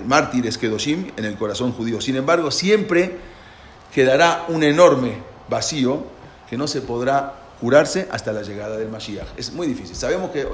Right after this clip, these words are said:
Am Israel se volvió a renacer y volvieron a crecer, y hoy en día están, eh, vol-, o sea, volviendo a crecer,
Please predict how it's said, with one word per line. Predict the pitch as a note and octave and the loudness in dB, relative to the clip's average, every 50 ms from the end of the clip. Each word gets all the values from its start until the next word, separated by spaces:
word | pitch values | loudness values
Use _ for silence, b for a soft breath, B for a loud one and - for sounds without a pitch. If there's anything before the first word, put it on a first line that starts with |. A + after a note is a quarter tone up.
| G#2+ G#2+ | -6 -6
Am | B2 C#3+ | -6 -6
Israel | C3+ B2 B2+ B2+ C3 D#3 D#3+ - | -6 -6 -4 -4 -2 -4 -4 -4
se | - A#2+ | -6 -6
volvió | A#2 A#2+ B2 B2 C#3+ F#3 A3+ B3+ | -4 -4 -6 -2 4 8 8 10
a | B3 | 10
renacer | A3 G#3+ G3 F3+ E3 D3 - F#3 F3+ E3+ - - - - - B B B B B B B B B | 10 8 8 6 4 4 6 8 8 8 8 6 -4 -8 -12 B B B B B B B B B
y | C3+ C3+ | -4 -2
volvieron | B2+ B2+ B2+ C3+ G3 A3 A3 G3+ | 0 0 2 2 4 4 4 4
a | F3+ - | 2 2
crecer, | - D3 C#3+ - E3+ D#3+ D3+ D3 - B2 | 0 0 2 4 6 6 6 6 4 2
y | C3+ | 0
hoy | C3+ C3+ | 0 2
en | C3+ C3 | 0 0
día | C3+ D#3 D#3 C#3 C3+ - - - | 2 4 4 4 2 0 -4 -8
están, | A#2 G2+ - C#3 C3+ C3 B2 - | -8 -2 2 2 2 2 0 -6
eh, | - - - - G2 F#2+ F#2+ - A2+ | -12 -16 -14 -12 -10 -10 -10 -8 -4
vol-, | A2 A#2 A2+ A2+ - A2+ A2+ | -2 -2 -2 -2 -6 -10 -8
o | G2+ | -8
sea, | - G2+ F2 | -8 -8 -8
volviendo | - G#2+ A2 A2 C3+ D3 D3+ C#3+ | -4 -4 0 2 2 2 2 2
a | |
crecer, | B2 A#2 - - B2+ B2 B2 - | 0 -2 0 0 2 2 0 -2